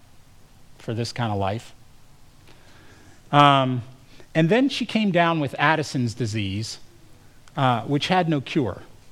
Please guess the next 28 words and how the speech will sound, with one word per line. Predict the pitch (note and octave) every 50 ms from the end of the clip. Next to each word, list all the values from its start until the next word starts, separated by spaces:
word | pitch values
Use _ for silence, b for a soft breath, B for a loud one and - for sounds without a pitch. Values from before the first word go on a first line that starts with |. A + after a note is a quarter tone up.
| - - - - - b b b b b b b b
And | E3 D#3+ D3
so | - F#3
she | E3 - -
began | F3 F#3+ G3+ A#3+ A#3 G3+
suffering | - - G#3 - - E3+ D#3 D3+
a | C#3+
lot | D3 D3+ D#3 D3
of | C3 -
pain. | - E3+ E3 D#3 C3+ A2+ G2 G2+ A#2 A2 - - - - - - - b b b b b b b b b b b b - -
And, | D#3 C#3+ D3 C#3+ C#3+ C#3+ C#3 C3+ C3+ C3 B2 - - - - - - - - - - -
uh, | - B2+ A#2+ B2 B2+ B2 A2+ - - - - - - - -
despite | E3 D3+ - - - - G3+ G#3 F#3+ - - -
all | - D3+ F3+ G#3 A3 A3
this, | F#3+ G#3 F#3+ - - -
though, | - A#2 G#2+ A2 - - - - - - - - - b b b b b b b b
the | - D#3+
limitation | D3+ D#3 E3+ F#3 G#3 G#3 - - F#3+ F#3 F3 - F#3 F3
she | - - D3+
felt | - - D#3+ C#3+ C#3 C#3
in | B2+
herself, | A#2 G#2+ G#2 - - - F#3 F3+ F3+ F3+ E3+ - - - - - b b b b b b b b -
the | C3 C3
losses | B2+ C3+ D3 D#3+ E3+ E3 - - F3 D3+
she'd | - - E3 C#3+
had | C3 D3 D3+ D3
in | C#3+ C3
her | A#2+ G#2+
family, | - - - E3 D#3+ E3 E3+ E3+ E3 E3+ E3+ E3+ E3+ E3+